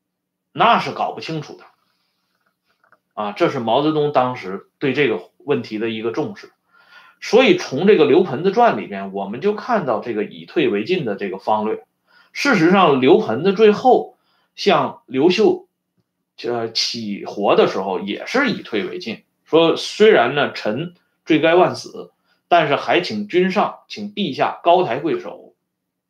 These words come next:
把自己呢，啊，说的是罪在不，不赦，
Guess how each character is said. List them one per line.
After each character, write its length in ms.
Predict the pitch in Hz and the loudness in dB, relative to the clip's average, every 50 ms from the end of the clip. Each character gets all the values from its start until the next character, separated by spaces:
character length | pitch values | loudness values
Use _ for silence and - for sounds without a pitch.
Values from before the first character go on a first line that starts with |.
| _ _ _ _ _ _ _ _ _ _ _ _ _ _ _ _ _ _ _ _ _ _ | _ _ _ _ _ _ _ _ _ _ _ _ _ _ _ _ _ _ _ _ _ _
把 140 | - 156 160 | 4 4 4
自 280 | - - 254 277 247 - | 4 0 -2 -2 -2 -4
己 220 | - 117 95 107 | -4 -8 -8 -6
呢， 320 | 113 139 160 180 180 180 - _ _ | -2 0 2 2 0 -2 -8 _ _
啊， 240 | - - 120 120 123 | -6 -4 -4 -4 -4
说 260 | - - - 160 170 | -4 -2 0 2 2
的 160 | 156 147 131 123 | 2 2 0 0
是 100 | 123 120 | -4 -6
罪 240 | 120 - 226 180 | -2 0 0 2
在 180 | 156 151 139 120 | 2 2 2 0
不， 320 | 107 104 117 147 156 _ _ _ | 0 -4 -6 -8 -10 _ _ _
不 160 | - 131 160 | -8 -6 -6
赦， 320 | 175 - 247 - - - | -4 -4 -6 -8 -8 -10